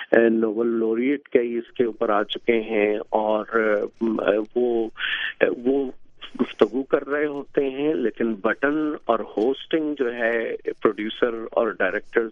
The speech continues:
مسلمان ہوتے ہیں، اور اس میں ساتھ میں پھر لوگ کال کرتے ہیں، مسلمان بھی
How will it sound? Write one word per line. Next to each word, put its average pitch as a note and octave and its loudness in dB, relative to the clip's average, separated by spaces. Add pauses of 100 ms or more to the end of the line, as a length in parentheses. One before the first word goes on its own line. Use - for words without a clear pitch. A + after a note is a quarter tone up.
(120)
مسلمان G2+ 0
ہوتے A2 -2
ہیں، G2 -2 (680)
اور A#2 4
اس C3+ -4
میں C3 2 (120)
ساتھ B2 0
میں B2+ 2
پھر A#2+ 2
لوگ A#2 0 (120)
کال G#2 2
کرتے - -2
ہیں، - 0
مسلمان G#2+ 0
بھی D#3+ -4